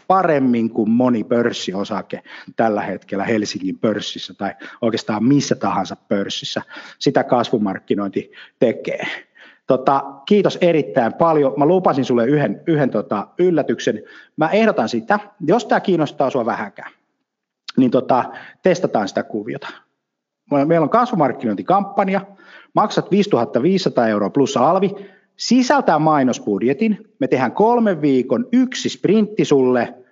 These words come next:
sit katsotaan, missä menee. Me otetaan siinä ite riski, koska sä investoit ton, ja me hoidetaan se kuvio sillä tavalla, että sun liidihinta pysyy hyvässä, niin kuin, jamassa,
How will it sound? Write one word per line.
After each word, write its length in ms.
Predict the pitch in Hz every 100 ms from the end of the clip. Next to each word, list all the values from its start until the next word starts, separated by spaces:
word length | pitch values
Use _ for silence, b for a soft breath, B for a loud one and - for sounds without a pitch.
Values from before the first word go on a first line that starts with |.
| b _ _
sit 220 | - 170
katsotaan, 640 | - 147 131 120 113 104 - B B
missä 340 | 123 113 -
menee. 500 | 107 117 110 98 92 - b
Me 60 | 151
otetaan 380 | 165 - 113
siinä 160 | 113 113
ite 220 | 202 208 135
riski, 720 | 127 170 - 240 - - -
koska 240 | - -
sä 120 | - 196
investoit 600 | 208 127 - 104 - -
ton, 380 | 214 196 117 B B B
ja 80 | 131
me 100 | 143
hoidetaan 460 | 143 127 117 117
se 80 | 110
kuvio 340 | - 131 113 104
sillä 300 | 151 131 110
tavalla, 340 | 110 101 101 - B
että 140 | 117 -
sun 120 | 113
liidihinta 540 | 151 143 107 120 117
pysyy 400 | 101 101 - 101
hyvässä, 520 | 98 120 107 92 - 98 - B B B
niin 200 | - 110
kuin, 220 | 92 98 -
jamassa, 640 | - 120 117 104 - -